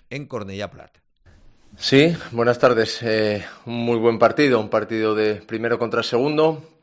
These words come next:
Speaker 2: dos equipos que uno es el que menos encaja, el otro el que más hace, con lo cual es un partido muy bonito para, para todos, eh, para nada definitivo, es un partido más. Sí es cierto que tiene el condicionante de que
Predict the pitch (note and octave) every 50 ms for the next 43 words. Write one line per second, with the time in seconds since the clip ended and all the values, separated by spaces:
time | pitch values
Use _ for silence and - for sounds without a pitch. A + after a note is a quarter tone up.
0 | _ _ _ _ _ _ _ _ - - - _ - G2 G#2+ G#2+ - A#2 G#2 F2
1 | G#2 G#2+ - - A2+ G2+ - - - A2+ G#2 G#2 G#2 G#2 G2+ G2+ F#2+ G#2+ A#2 A#2
2 | A#2 G#2+ - A#2+ G#2 - A2 A2 A2+ A2 - - A2+ G#2+ C3+ D3 - - C#3 B2
3 | A#2+ A2+ A#2 A2+ G#2 F#2+ A2 A2+ A2+ A2+ - C#3 C3 - C#3+ C#3+ D3+ - - _
4 | _ - - - - - - - - - - _ _ _ _ _ _ _ - A2+
5 | A2 G#2+ - - A2+ A2 A2+ A2 - A#2 G#2 A2 G#2+ G#2+ - A#2 A2+ A#2 A#2 A#2
6 | A2+ A2 G#2+ G#2 G2+ G2+ F#2+ F2 F#2 G2 G#2 G#2+ A2+ A2+ G2+ G#2+ G#2+ G#2+ G#2 -
7 | A2 F#2+ G#2+ G#2 G#2 G2+ G2+ G2+ G2 G2 F#2+ F#2+ F#2 _ A2 G#2+ A2 - - D#3
8 | D#3 D#3+ D#3 D#3 D3+ - - - A#2 A2 G2+ G2+ G2 F#2+ F#2+ F#2 F2+ F2+ F2+ F2+
9 | F2+ F2 E2+ E2 D#2+ _ _ _ G2 F#2+ F#2+ G2 G2 G2+ G#2 G2+ G2+ G2 F#2+ F#2+
10 | - - - G2 G2 G2 - C3+ C3+ C3 C#3 C#3 C3+ A#2+ A2+ G#2+ G2+ - - -
11 | G#2 F#2+ - G2+ G2 - A2 G#2+ G#2+ G#2+ A#2 B2+ C3+ C3+ - - - - - -
12 | - A2 G#2 - A2+ G#2 F#2+ A2+ G#2 G2 G2+ G#2+ G2+ G#2 G2+ - G#2 G2+ G2 -
13 | - G2+ G2+ G#2 G2+ G#2+ G2+ G2 G2+ G2 G2 G#2+ G2+ G2 - - - - -